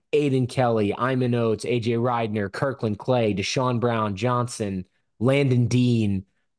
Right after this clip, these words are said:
I'm not saying that that's an elite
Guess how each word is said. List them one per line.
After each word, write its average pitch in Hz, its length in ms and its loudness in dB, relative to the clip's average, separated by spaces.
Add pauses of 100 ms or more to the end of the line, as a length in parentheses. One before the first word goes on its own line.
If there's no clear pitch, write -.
(640)
I'm 135 280 0
not 156 360 0
saying 147 600 0
that 117 180 -2
that's 117 460 -4 (140)
an 117 120 2
elite 113 800 0